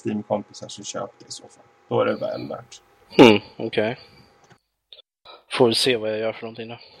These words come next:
Speaker 1: Alltså, det är inte något dussinspel sådär. Det är liksom okej producerat och så. Det är liksom bara lite...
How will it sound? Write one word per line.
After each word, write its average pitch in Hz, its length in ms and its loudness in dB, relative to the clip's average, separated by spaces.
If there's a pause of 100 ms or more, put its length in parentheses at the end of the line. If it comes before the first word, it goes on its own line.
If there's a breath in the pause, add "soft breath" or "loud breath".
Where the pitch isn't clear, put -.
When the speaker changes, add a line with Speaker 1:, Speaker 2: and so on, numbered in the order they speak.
(160)
Speaker 1:
Alltså, 123 180 -2
det 165 100 4
är 185 100 8
inte 117 160 -2
något 135 240 -2
dussinspel 143 920 0
sådär. - 360 -4
Det 135 200 0
är 214 160 -6
liksom 170 320 -6
okej 175 500 -4
producerat 156 680 -2
och 110 80 -8
så. 110 380 -2
Det 143 180 0
är 156 40 -6
liksom 147 300 -10
bara 147 120 0
lite... 147 580 -2